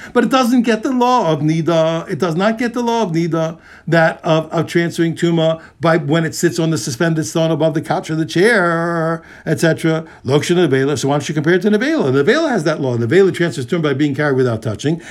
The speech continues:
and it doesn't have the rule of Evan Masama. Where says, "Zenachanami." Here, where says, "You're right." According to the way Rabbi Lezer is learning Rabbi Akiva, we really could have learned the law of Avodah Zarah from Nevela. Ella, but I had one more thing I had to get from Nida. Ma Nida and Levarim, Avodah Zarah and Levarim.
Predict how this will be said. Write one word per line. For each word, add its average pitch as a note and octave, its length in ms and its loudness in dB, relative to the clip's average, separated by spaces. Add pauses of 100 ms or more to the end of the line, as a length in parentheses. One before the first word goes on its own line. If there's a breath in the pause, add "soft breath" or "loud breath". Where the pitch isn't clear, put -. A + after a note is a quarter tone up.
and C3 100 -2
it B2 40 -2
doesn't D#3 220 2
have F3 120 2
the G3+ 80 4
rule B3+ 180 4
of D#3+ 60 2
Evan D#3+ 200 2
Masama. F3+ 520 -2 (200 loud breath)
Where B2 140 -2
says, A#2 240 -2
"Zenachanami." A3+ 840 -2
Here, C#3+ 160 0
where C3+ 100 -2
says, C#3 220 -6
"You're F3+ 100 2
right." A#3+ 240 -2 (200 loud breath)
According G#3+ 380 2
to D#3+ 100 -4
the D3+ 100 0
way F#3 120 2
Rabbi D#3+ 100 2
Lezer E3 320 2
is A#2+ 120 0
learning F3 280 2
Rabbi C#3 220 0
Akiva, C#3 480 0 (180 loud breath)
we E3 100 2
really A3+ 220 4
could G#3+ 180 2
have F#3 100 4
learned F#3 320 2
the D3+ 80 2
law D3+ 640 2
of D3 160 2
Avodah C#3 280 0
Zarah C#3 280 0
from C3 160 -4
Nevela. A2+ 560 -4 (220 loud breath)
Ella, B3 240 4
but D#3+ 140 2
I C#3 40 0
had C#3+ 140 0
one G3 160 4
more G#3+ 160 4
thing A3+ 240 -2
I G#3 40 2
had E3+ 60 0
to E3+ 80 0
get F3 200 -2
from F#3+ 140 -2
Nida. F3 280 2
Ma C3 140 0
Nida D#3 340 2
and C#3 160 -4
Levarim, D#3+ 480 -2
Avodah D3 300 -4
Zarah E3+ 200 -2
and D3 200 -4
Levarim. A2+ 240 -6